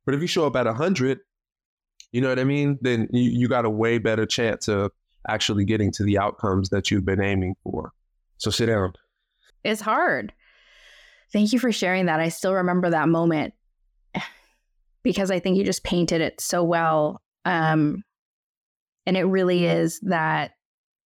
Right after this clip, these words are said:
Speaker 2: testament to finally taking that as the lesson.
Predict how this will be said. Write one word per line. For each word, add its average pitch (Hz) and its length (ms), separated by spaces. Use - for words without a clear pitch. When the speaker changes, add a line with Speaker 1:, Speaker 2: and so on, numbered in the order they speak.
Speaker 2:
testament 170 640
to 160 580
finally 170 440
taking 175 360
that 151 200
as 156 260
the 151 160
lesson. 139 680